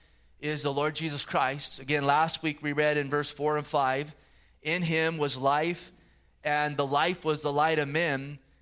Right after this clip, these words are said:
and the light shines in the darkness, and the darkness did not comprehend it." Again, Jesus is the light. Jesus gave that light to men. He gave life to men, and that God formed man out of dust and breathed life into him.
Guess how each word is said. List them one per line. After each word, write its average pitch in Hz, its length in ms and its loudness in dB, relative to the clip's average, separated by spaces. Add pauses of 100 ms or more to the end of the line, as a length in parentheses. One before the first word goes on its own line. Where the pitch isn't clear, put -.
and 135 140 -6
the 143 80 2
light 160 280 4
shines 170 380 0
in 156 80 -2
the 147 80 -2
darkness, 139 800 0 (340)
and 143 120 -6
the 135 100 0
darkness 151 500 0
did 139 180 -4
not 139 320 0
comprehend 147 760 -2
it." - 160 -8 (420)
Again, 143 300 -2
Jesus 185 440 -2
is 170 200 -2
the 151 120 -2
light. 139 380 0 (640)
Jesus 165 520 -2 (380)
gave 185 380 0
that 165 260 4
light 160 340 2
to 156 100 -8
men. 160 260 0
He 160 220 -4
gave 156 260 -2
life 156 400 0
to 175 100 -4
men, 143 320 -2
and 156 140 -2
that - 400 -6
God 160 260 2
formed 175 400 0
man 170 280 2
out 156 140 2
of 131 140 -4
dust 160 380 -2
and 139 100 -10
breathed 143 360 -4
life 156 340 0
into 165 480 -6
him. 147 200 -4